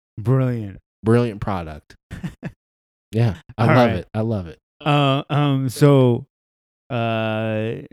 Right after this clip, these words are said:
Speaker 1: you guys were there for three days.
Speaker 2: Yeah.
Speaker 1: You spent the night there?
Speaker 2: Yeah, all three days.
Speaker 1: That's
Speaker 2: Fuck,
Speaker 1: fucking horrible.
Speaker 2: Jesus, dude.
Speaker 1: I hate it.
Speaker 2: Fucking God.
Speaker 1: Fucking boring, right?
Speaker 2: Dude, dude, okay,
Speaker 1: What do
Speaker 2: fir-
Speaker 1: you do for, in there
Speaker 2: I
Speaker 1: for
Speaker 2: mean, I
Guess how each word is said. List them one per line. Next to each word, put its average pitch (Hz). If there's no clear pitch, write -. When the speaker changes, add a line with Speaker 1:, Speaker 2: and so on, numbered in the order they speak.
Speaker 1:
you 139
guys 139
were 135
there 131
for 110
three 135
days. 117
Speaker 2:
Yeah. 87
Speaker 1:
You 117
spent 123
the 120
night 117
there? 123
Speaker 2:
Yeah, 107
all 90
three -
days. 73
Speaker 1:
That's 104
Speaker 2:
Fuck, 85
Speaker 1:
fucking 107
horrible. 101
Speaker 2:
Jesus, 87
dude. -
Speaker 1:
I 98
hate 101
it. 92
Speaker 2:
Fucking 78
God. -
Speaker 1:
Fucking 123
boring, 117
right? 120
Speaker 2:
Dude, 92
dude, 87
okay, 85
Speaker 1:
What 139
do 196
Speaker 2:
fir- 208
Speaker 1:
you 190
do 165
for, 185
in 120
there 101
Speaker 2:
I -
Speaker 1:
for 120
Speaker 2:
mean, 139
I 160